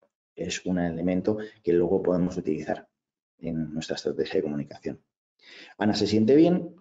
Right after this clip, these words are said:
quiere seguir viviendo igual que antes, pero se da cuenta de que en vez de, de vez en cuando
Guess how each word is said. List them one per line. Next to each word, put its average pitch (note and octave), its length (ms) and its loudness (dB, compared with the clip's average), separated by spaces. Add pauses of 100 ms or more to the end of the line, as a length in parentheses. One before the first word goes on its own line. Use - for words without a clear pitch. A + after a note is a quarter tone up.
quiere - 180 4
seguir F2+ 320 -4
viviendo F#2+ 800 0
igual A2 520 2
que A2+ 120 0
antes, C3 320 -2
pero - 320 -4
se - 120 -6
da G#2+ 100 0
cuenta C3 300 2
de G#2+ 200 4
que E2+ 260 -2
en E2+ 160 -6
vez F#2 140 2
de, - 200 -2
de F2+ 120 -8
vez F#2+ 160 -2
en A#2 80 0
cuando D3+ 520 0